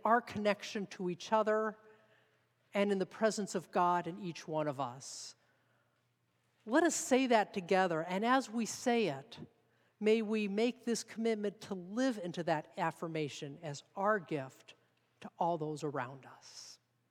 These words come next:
Let us say together, "We believe that creation is inextricably linked. <laughs> We belong to one another in an undeniable way.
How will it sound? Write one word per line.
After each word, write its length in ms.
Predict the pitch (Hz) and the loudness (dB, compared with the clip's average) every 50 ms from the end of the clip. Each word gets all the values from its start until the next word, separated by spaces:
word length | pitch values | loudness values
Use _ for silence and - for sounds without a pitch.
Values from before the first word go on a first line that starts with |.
| _ _ _ _ _ - _ _ _ - | _ _ _ _ _ -20 _ _ _ -4
Let 120 | - 208 202 | -2 0 0
us 120 | 180 147 | 0 -2
say 300 | - - - 220 220 220 | -4 -2 0 2 0 0
together, 500 | 214 - 180 - 139 123 120 - - - - _ _ _ _ _ _ _ _ _ _ _ _ _ _ - - _ _ _ _ _ _ _ _ _ _ - | 0 -6 -4 -4 -4 -6 -6 -12 -18 -20 -20 _ _ _ _ _ _ _ _ _ _ _ _ _ _ -20 -20 _ _ _ _ _ _ _ _ _ _ -6
"We 200 | - 202 247 262 | 0 2 2 4
believe 480 | 226 233 240 233 247 247 247 269 254 226 | 6 4 4 4 4 2 2 2 4 6
that 200 | 240 220 208 226 | 6 6 4 2
creation 840 | - - 233 226 214 220 214 226 240 247 - - 262 262 262 254 247 | -2 0 0 2 4 4 4 4 4 2 0 0 0 2 2 0 0
is 280 | 233 - 214 196 165 | 2 4 2 4 4
inextricably 1000 | 185 180 180 170 - - - - - 254 254 254 - - 262 226 247 240 247 240 | 2 -2 -2 -4 -4 -10 -10 -2 0 0 0 0 -2 -8 -6 -4 -2 -2 -2 -2
linked. 580 | 226 196 190 220 247 196 160 151 151 - - - - - - | -2 2 4 4 4 4 2 -2 -8 -12 -12 -14 -12 -8 -8
<laughs> 100 | 196 - - - - 311 302 269 247 233 - - | -8 -8 -8 -12 -10 -10 -8 -6 -8 -8 -4 0
We 160 | 220 233 233 | 2 2 4
belong 540 | 202 208 208 214 226 233 240 247 254 262 262 | 6 6 8 8 8 8 8 6 2 0 0
to 120 | - 254 | 0 4
one 260 | 220 226 233 233 233 | 6 6 6 6 6
another 500 | 233 226 220 202 196 196 202 202 202 208 208 - | 2 4 6 4 6 6 4 4 2 2 0 -2
in 160 | 208 196 190 | -2 0 2
an 140 | 185 185 185 | 2 0 2
undeniable 840 | 190 208 220 220 220 226 220 208 196 190 190 190 190 185 180 190 190 | 2 2 2 4 2 0 2 4 4 6 6 4 4 2 2 2 0
way. 540 | 175 160 156 151 147 139 135 135 139 143 147 | 2 4 4 4 4 2 -2 -4 -8 -10 -12